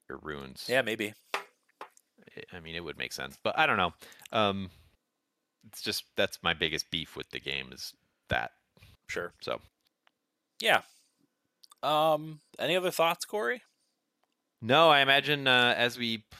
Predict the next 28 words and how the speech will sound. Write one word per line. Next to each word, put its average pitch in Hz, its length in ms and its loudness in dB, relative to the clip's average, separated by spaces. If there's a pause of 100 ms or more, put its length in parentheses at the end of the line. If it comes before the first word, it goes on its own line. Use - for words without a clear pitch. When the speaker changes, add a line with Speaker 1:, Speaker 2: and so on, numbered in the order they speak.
(120)
Speaker 1:
p-, - 60 -20 (120)
you 131 100 -6
know, 113 100 -4
play 117 280 4
our 107 320 6 (120)
ec-, 110 120 -4 (320)
sixty - 320 -6
more 113 180 4
hours 110 380 4
<laughs> - 20 4
or 185 80 8
whatever - 260 2
Speaker 2:
Yeah. - 80 8
Speaker 1:
it's - 120 2
gonna 151 260 2
be, 123 200 0
we'll 123 140 4
have 117 180 2
a 107 60 0
lot 104 220 4
more 104 160 0
thoughts. 104 400 0
So. 190 260 -8 (420)
Speaker 2:
Yeah, 98 220 2
absolutely. 101 560 -2
Speaker 1:
Talk - 200 -20
about - 160 -12
it. - 140 -8